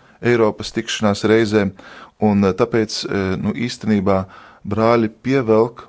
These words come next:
manuprāt, pie sevis ar tādu evaņģēlija radikālismu.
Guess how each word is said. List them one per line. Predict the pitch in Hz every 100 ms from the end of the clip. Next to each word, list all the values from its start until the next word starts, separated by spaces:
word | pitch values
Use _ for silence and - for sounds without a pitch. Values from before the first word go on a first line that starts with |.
| -
manuprāt, | 123 117 92 92 87 85 - - - _
pie | 95 92
sevis | - - 135 131 131 - - - _ _ _
ar | 104
tādu | - - 98 92 98 98 - _ _ _ _ _ - _
evaņģēlija | - 120 113 104 104 98 101
radikālismu. | 120 95 - 82 - 82 - 107